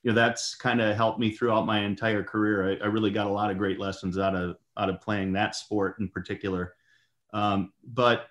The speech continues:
you know, if I, if I think back to that time in my life, I was an accounting major. My dad was an accountant. He was a C F O of a company. And, and so I was following that same path. And, uh, in my third year in college, I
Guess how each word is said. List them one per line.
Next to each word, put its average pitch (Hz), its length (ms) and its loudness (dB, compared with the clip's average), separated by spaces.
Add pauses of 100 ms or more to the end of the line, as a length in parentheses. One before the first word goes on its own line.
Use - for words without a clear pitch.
you 147 120 4
know, 131 100 6
if 120 140 0
I, 117 260 4
if 139 120 -4
I 123 80 6
think 175 300 0
back 147 300 2
to 123 80 0
that 120 220 2
time 139 220 2
in 120 80 2
my 110 140 2
life, 110 500 -2 (480)
I 135 120 6
was 165 160 6
an 147 100 6
accounting 123 400 2
major. 87 420 -4
My 127 120 4
dad 123 260 8
was 147 160 4
an 147 80 4
accountant. 139 460 4
He 120 80 6
was 110 100 2
a 98 60 2
C 131 180 0
F 113 140 2
O 123 100 4
of 135 80 2
a 131 60 -2
company. 143 540 0
And, 104 200 0
and 101 160 -4
so 117 160 0
I 113 80 4
was 135 160 2
following 120 440 0
that 104 180 -4
same 110 240 -2
path. 127 480 0 (560)
And, 113 320 4
uh, 113 260 4
in 135 180 4
my 123 220 4
third 160 380 6
year 151 180 8
in 113 80 2
college, 110 720 0 (380)
I 117 360 4